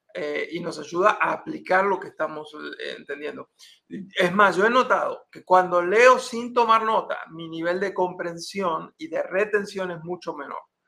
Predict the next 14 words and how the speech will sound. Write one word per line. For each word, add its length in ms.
Pero 240
cuando 360
leo 580
y 140
me 220
hago 260
notas 480
y 60
me 240
hago 420
preguntas, 460
como 260
tú 140
dijiste, 720